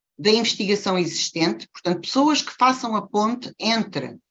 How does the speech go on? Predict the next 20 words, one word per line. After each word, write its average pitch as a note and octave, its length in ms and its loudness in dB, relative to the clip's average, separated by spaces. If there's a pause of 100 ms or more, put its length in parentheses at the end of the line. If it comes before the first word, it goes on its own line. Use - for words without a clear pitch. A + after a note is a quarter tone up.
(260)
aquilo C#4 320 4
que - 80 -12
se - 160 -10
faz A3 360 4
no F#3+ 120 -2
domínio G3+ 380 0
da F#3 140 4
aquisição, F3 500 0
do, - 260 -8
dos D3 240 0
estudos C4 300 4
sobre F3+ 220 0
a E3+ 40 4
aquisição E3 420 -2
de E3 40 -6
português - 320 -6
de C#3+ 60 -10
língua D3 200 4
não C#3+ 120 4
materna F#3 580 0